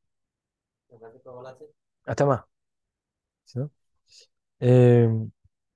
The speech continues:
Speaker 2: אז פעמים מתנהג מהם ברחמים גמורים, פעמים בדין גמור, וכולי, וכולי, וזה מה שנאמר, שלושה ספרים נפתחים בראש השנה, של צדיקים ורשעים ובינונים. זה לא ספר שממיין, זה ספר שיוצר מערכת יחסים.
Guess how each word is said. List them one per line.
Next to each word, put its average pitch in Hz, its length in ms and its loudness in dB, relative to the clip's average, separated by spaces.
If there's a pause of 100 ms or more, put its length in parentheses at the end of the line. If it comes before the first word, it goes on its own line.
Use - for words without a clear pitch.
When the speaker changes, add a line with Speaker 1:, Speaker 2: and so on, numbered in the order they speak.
(560)
Speaker 2:
אז 117 120 -2
פעמים 165 340 4
מתנהג 180 360 6
מהם 170 180 4
ברחמים 147 320 0
גמורים, 165 280 0
פעמים 147 200 -2
בדין 139 240 -6
גמור, 202 380 -2 (220)
וכולי, 170 280 -2 (340)
וכולי, 175 300 -6
וזה 131 260 -2
מה 190 120 0
שנאמר, 160 420 -2
שלושה 180 320 -6
ספרים 202 300 -4
נפתחים 208 440 -4
בראש 196 220 0
השנה, 208 320 -4 (480)
של - 140 -12
צדיקים 160 520 -2
ורשעים 202 320 -2
ובינונים. 190 520 -4 (2000)
זה 123 140 -12
לא 220 220 -2
ספר 190 300 -6
שממיין, 147 600 -4 (200)
זה 120 80 -18
ספר 170 280 -8
שיוצר 151 320 0
מערכת 165 300 -2
יחסים. 170 400 -2